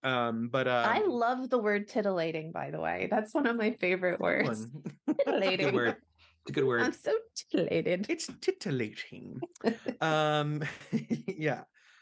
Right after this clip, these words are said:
Speaker 1: So that's good. And then, uh, yeah, and I'm going to New York this weekend to see a couple shows, which is gonna be fun. What else
Speaker 3: Which
Speaker 1: is
Speaker 3: shows are you
Speaker 1: going on?
Speaker 3: seeing?
Speaker 1: Seeing Merrily We Roll Along, which,
Speaker 3: Oh,
Speaker 1: um,
Speaker 3: oh.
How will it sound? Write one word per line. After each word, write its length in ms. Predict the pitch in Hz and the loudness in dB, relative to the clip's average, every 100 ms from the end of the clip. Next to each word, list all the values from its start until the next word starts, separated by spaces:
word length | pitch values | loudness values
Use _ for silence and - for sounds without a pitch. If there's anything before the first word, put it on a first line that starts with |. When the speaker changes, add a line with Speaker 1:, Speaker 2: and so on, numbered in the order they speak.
| _ - | _ -6
Speaker 1:
So 160 | - | -2
that's 220 | 196 - | -2 -4
good. 240 | - 185 170 | 0 0 2
And 220 | 170 165 | 2 2
then, 140 | 165 165 | 2 2
uh, 680 | 156 156 156 156 156 156 151 | 2 2 2 2 2 0 0
yeah, 100 | 156 | 0
and 80 | |
I'm 100 | 147 | 0
going 160 | 151 156 | 0 -2
to 60 | 151 | 0
New 80 | |
York 180 | 147 139 | 0 -2
this 140 | 131 - | -2 -4
weekend 240 | 151 156 | -4 -4
to 60 | 156 | -6
see 160 | - | -4
a 40 | 156 | -4
couple 260 | 160 151 147 | -4 -4 -2
shows, 320 | 151 147 147 | 0 0 0
which 160 | 147 | -4
is 100 | 139 | -4
gonna 160 | 143 147 | -2 0
be 160 | 143 147 - | 0 -6 -6
fun. 720 | 139 139 139 143 143 139 147 | -2 -2 0 0 0 -2 -4
What 160 | 147 147 | -4 -6
else 160 | 107 151 | -2 0
Speaker 3:
Which 120 | 147 | 2
Speaker 1:
is 40 | |
Speaker 3:
shows 220 | 196 175 | 4 4
are 40 | 165 | 2
you 120 | 139 | 0
Speaker 1:
going 120 | 135 | 0
on? 40 | 208 | 0
Speaker 3:
seeing? 140 | 98 - _ _ - - _ _ _ - | -2 -8 _ _ -20 -20 _ _ _ -14
Speaker 1:
Seeing 380 | - 139 131 123 | -4 0 0 0
Merrily 300 | 110 113 123 | 0 0 0
We 100 | 127 | 2
Roll 360 | 117 113 117 | 0 0 -2
Along, 540 | 131 110 101 104 156 190 | -2 -2 -2 -4 -4 -6
which, 120 | 113 139 | -2 2
Speaker 3:
Oh, 480 | 139 139 139 139 104 | 4 4 4 2 0
Speaker 1:
um, 160 | 104 101 | -4 2
Speaker 3:
oh. 520 | 104 104 110 101 | 4 4 4 2